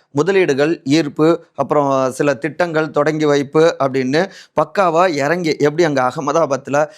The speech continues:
திரு அமித்ஷா சில அசைன்மெண்ட்டை தொடங்கினாரோ, அதே போல மதுரையில திரு மு க ஸ்டாலினும் தொடங்கியிருக்காரு. இறங்கி பா ஜ கவை அடிக்கிறது, அதுதான் ரெண்டாயிரத்தி இருபத்தி ஆறுல தமிழ்நாட்டிலும்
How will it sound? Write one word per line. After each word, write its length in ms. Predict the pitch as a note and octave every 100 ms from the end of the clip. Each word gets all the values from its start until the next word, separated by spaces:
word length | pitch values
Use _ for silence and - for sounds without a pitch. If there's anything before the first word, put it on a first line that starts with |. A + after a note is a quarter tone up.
| _
திரு 200 | D3 C#3
அமித்ஷா 520 | C3 D#3 D#3 - B2 - _
சில 300 | - C#3+ C3+
அசைன்மெண்ட்டை 460 | C3 E3+ D#3+ C#3+ B2
தொடங்கினாரோ, 420 | C3+ C#3+ C3 C#3
அதே 280 | B3+ F#3+ F#3+
போல 200 | E3 F3+
மதுரையில 840 | D3+ D3+ E3 C#3 B2+ F3 C#3 B2
திரு 180 | B2+ B2+
மு 180 | C3+ C3
க 120 | C3+
ஸ்டாலினும் 480 | - A#2+ A#2 C3 C3
தொடங்கியிருக்காரு. 760 | B2+ C3 B2+ A2+ G#2+ A#2+ D3+ A#3 - - -
இறங்கி 720 | C#3+ F3 A#3 A#3+ G3+ B3 -
பா 200 | D3+ D#3+
ஜ 200 | E3+ -
கவை 320 | C3+ C#3 E3 -
அடிக்கிறது, 680 | C3+ C#3 C#3 B2 B2+ B2+ -
அதுதான் 380 | C3+ C3+ F#3+ D#3+
ரெண்டாயிரத்தி 460 | D3+ F3+ F3+ D3+
இருபத்தி 460 | C#3 D3+ E3+ D3 C3
ஆறுல 300 | B2 B2+ F3+ - - _ C#3+
தமிழ்நாட்டிலும் 800 | D#3 G3 G3 E3 A#2 A#2+ C3